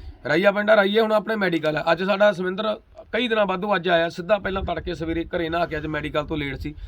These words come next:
ਦੋ ਚਾਰ ਮੱਝਾਂ ਦੇ ਜਿਹੜੀਆਂ ਸੂਣ ਵਾਲੀਆਂ ਸੀਗੀਆਂ, ਕੋਈ ਦਵਾਈ ਦੂਈ ਦੇਣੀ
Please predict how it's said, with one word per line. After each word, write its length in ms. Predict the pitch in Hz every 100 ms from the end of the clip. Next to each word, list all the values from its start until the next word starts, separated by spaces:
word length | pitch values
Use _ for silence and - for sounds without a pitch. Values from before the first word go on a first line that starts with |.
| - - - -
ਦੋ 140 | 160 170
ਚਾਰ 200 | 175 170
ਮੱਝਾਂ 320 | 156 175 185
ਦੇ 60 |
ਜਿਹੜੀਆਂ 220 | 180 190 190
ਸੂਣ 240 | 165 165
ਵਾਲੀਆਂ 260 | 160 160 151
ਸੀਗੀਆਂ, 280 | 175 185 170 - - - -
ਕੋਈ 100 | 165
ਦਵਾਈ 280 | 156 156 160
ਦੂਈ 200 | 165 165
ਦੇਣੀ 360 | 156 156 156